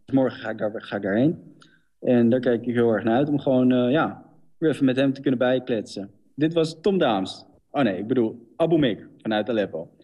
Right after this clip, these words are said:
Ik heb een nieuwe bijnaam gekregen. Ze noemen me hier Abu Mik omdat ik zo snel ren als een straaljager. En de straaljagers die overvliegen, dat zijn Mik-straaljagers. Dus vandaar dat ze me hier Abu Mik noemen... omdat ik ondanks mijn superzwaar kogelvrij vest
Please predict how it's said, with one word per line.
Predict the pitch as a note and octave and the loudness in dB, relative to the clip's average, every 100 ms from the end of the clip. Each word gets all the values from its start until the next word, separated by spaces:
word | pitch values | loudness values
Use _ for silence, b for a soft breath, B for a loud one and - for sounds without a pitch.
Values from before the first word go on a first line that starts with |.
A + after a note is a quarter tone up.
| b b | b b
Ik | - | -6
heb | A2+ A2 | -2 2
een | |
nieuwe | G#2+ G#2+ G#2 G2+ | 2 4 4 2
bijnaam | G#2+ A#2 B2+ | 2 2 2
gekregen. | B2 - G#2+ G2+ - | -2 -2 0 0 0
Ze | |
noemen | C3 B2 B2 | 2 4 2
me | A#2+ | 2
hier | A2+ G#2+ A2+ - - - | 2 2 -2 -8 -20 -2
Abu | C#3+ B2+ | 2 4
Mik | B2 A#2 | 4 2
omdat | B2+ B2 A2+ | 0 0 0
ik | A2 | -2
zo | A#2 | -4
snel | - B2 A2 | 0 0 2
ren | G#2+ G#2+ | 2 0
als | G2+ - | -2 -4
een | |
straaljager. | A2 A#2 G#2 G#2 G2 F#2+ F#2 - - - | -4 0 2 2 0 -4 -10 -14 -14 -2
En | G#2 | 0
de | G2 | 0
straaljagers | - G2 F#2+ F2 - | 0 0 0 -2 0
die | G2+ | 2
overvliegen, | F2+ F2+ - G#2+ F2+ - B B | 2 0 -4 -4 -4 -8 B B
dat | - G#2+ | -2 0
zijn | G#2+ F#2 G2+ | 2 0 0
Mik-straaljagers. | - A2+ G#2+ - - - - G#2+ F#2+ F#2+ F#2+ B2+ C#3+ B B B | 2 2 2 -4 -18 -16 -6 -2 0 0 -2 -6 -10 B B B
Dus | C3+ | -2
vandaar | - C#3+ C3+ | 2 4 2
dat | B2+ | 0
ze | C3+ | 0
me | C3 | 0
hier | B2+ B2+ B2+ | 0 0 -2
Abu | C3+ C3 | 0 2
Mik | B2 A#2 | 0 0
noemen... | B2+ A#2+ A#2+ | 2 2 4
omdat | A#2+ A2 | 2 2
ik | A2+ - | 0 0
ondanks | G#3+ A3+ G#3 F#3 | 2 4 2 2
mijn | F#3+ F3+ D3+ D3 B B B | 2 2 2 -2 B B B
superzwaar | - F#3+ D#3+ C3+ C#3 | -4 0 0 2 2
kogelvrij | C3 C3+ B2+ A#2+ A2 | 2 0 0 0 0
vest | - G#2 - | 0 -2 -4